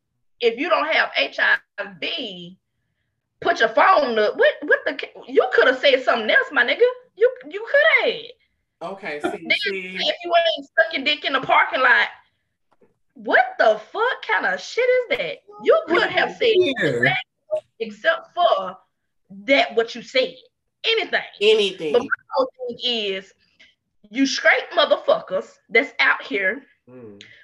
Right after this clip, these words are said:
Speaker 1: wanna have your mouthpiece
Speaker 2: Mm.
Speaker 1: on somebody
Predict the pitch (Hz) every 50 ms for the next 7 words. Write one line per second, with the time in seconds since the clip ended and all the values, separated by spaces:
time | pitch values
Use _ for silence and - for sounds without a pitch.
0 | _ _ _ - 247 262 277 262 240 269 269 285 320 254 233 226 208 202 240 285
1 | 381 440 466 381 403 480 440 214 302 294 233 - - - - _ _ _ - 370
2 | 269 240 214 214 240 - - - - - _ 233 226 220 - - - 302 330 -
3 | 427 427 453 494